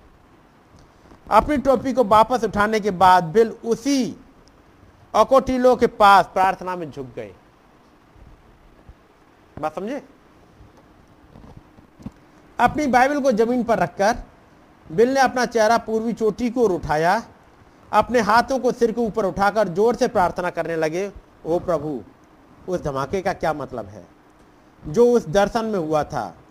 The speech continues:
जो आपने मुझे दिया था? क्या इसका अर्थ मेरी मृत्यु है? मैं मरने से नहीं डरता, लेकिन मुझे जानना जरूरी है ताकि मैं अपने परिवार को तैयार कर सकूं। यदि आप मुझे जल्दी ही घर ले जाना चाहते हैं,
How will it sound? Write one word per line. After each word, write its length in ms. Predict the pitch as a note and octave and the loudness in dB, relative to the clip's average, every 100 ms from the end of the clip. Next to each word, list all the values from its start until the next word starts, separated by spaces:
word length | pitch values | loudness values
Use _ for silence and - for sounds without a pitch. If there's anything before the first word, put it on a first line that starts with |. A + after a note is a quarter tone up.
| _ _ D3 | _ _ -4
जो 120 | G3 | 2
आपने 300 | G3+ G#3 A#3+ | 4 2 -2
मुझे 260 | A#3 G#3+ | -2 -2
दिया 260 | F3+ D#3+ D3 | -2 -2 -4
था? 300 | - A#2+ F2 - _ _ - - - | -4 -12 -14 -20 _ _ -20 -20 0
क्या 160 | A3 | 0
इसका 360 | G#3+ G#3 - A3+ | 2 0 4 4
अर्थ 160 | A3+ A3 | 4 0
मेरी 260 | G3+ F#3+ | -2 -2
मृत्यु 400 | F3+ E3+ - A3 | -2 -6 -6 -4
है? 220 | A3+ C4 C4 - _ _ _ _ _ - - G3 | -2 -4 -8 -20 _ _ _ _ _ -20 -18 -2
मैं 100 | A#3 | 0
मरने 380 | A3 A3 C4 | 2 0 -2
से 100 | D4 | -2
नहीं 180 | C#4 A3 | 0 0
डरता, 460 | F#3+ F3+ F#3 F#3+ B3+ - - - | 0 0 2 2 0 -8 -20 -2
लेकिन 260 | A3+ B3+ B3 | 2 2 0
मुझे 220 | A#3 C4 | 0 0
जानना 320 | A#3 A3+ A#3 | 2 0 0
जरूरी 440 | G#3 G#3 A#3 C4 A#3+ | -2 -2 -2 -2 0
है 100 | G#3+ | 0
ताकि 300 | G#3 F#3+ G#3+ | 0 -2 -2
मैं 60 | |
अपने 180 | F#3+ G3+ | -6 -6
परिवार 380 | G3+ F#3 F#3+ G3+ | -4 0 0 0
को 120 | G3 | -2
तैयार 320 | - E3 F3 | -4 -2 -2
कर 160 | F#3 G3+ | -2 -6
सकूं। 380 | - C#3+ C3 C3+ - _ _ _ _ _ | -6 -12 -12 -16 -20 _ _ _ _ _
यदि 220 | - G#3+ B3 | -4 2 4
आप 160 | B3 | 4
मुझे 240 | A3+ B3 A#3 | 0 -2 0
जल्दी 340 | F3+ F#3+ G3+ | 0 -2 -2
ही 140 | A#3+ | -2
घर 220 | G#3+ F#3 A3+ | -2 -4 -2
ले 120 | A#3 | -2
जाना 220 | G#3+ F#3+ | 0 -2
चाहते 380 | F#3 D#3+ C#3+ D#3+ | -2 -4 -4 -8
हैं, 240 | D#3+ F#3 | -6 -10